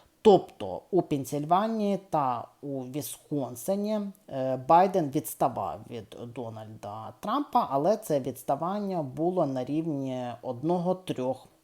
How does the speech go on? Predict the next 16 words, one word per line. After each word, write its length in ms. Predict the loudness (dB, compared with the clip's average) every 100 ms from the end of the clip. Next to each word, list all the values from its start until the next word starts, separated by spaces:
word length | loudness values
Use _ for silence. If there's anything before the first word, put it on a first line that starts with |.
| _ -10
відсотків. 720 | -4 -4 -4 -10 -10 -14 -14
Тобто 320 | -6 -4 -2 -2
боротьба 600 | -2 -2 -4 0 2 2
також 640 | 0 2 2 0 -6 -8 -16 -20 -20 -16
була 540 | -8 -2 4 4 4 0
достатньо 1200 | -4 -4 -4 -4 -4 -4 -8 -6 -2 -2 -2 -2 -6 -12 _ _ _ _
така 280 | -14 -12 -12
щільна. 680 | -10 -4 -2 -2 -2 -6 -10 _ _ _ _ _ -16 -16 2
Але 420 | 4 6 6 4 -2 -16 -20 -20 -20 -20 _ -6
зараз 560 | 4 6 6 2 -2
ми 180 | -4 -2
спостерігаємо 1200 | -2 -2 -2 0 0 0 -2 0 0 2 2 0 -4
за 220 | -4 -4
тим, 360 | 0 0 0
що 220 | -2 -2 0
Гарріс 760 | 4 4 4 0 -4 -14 -18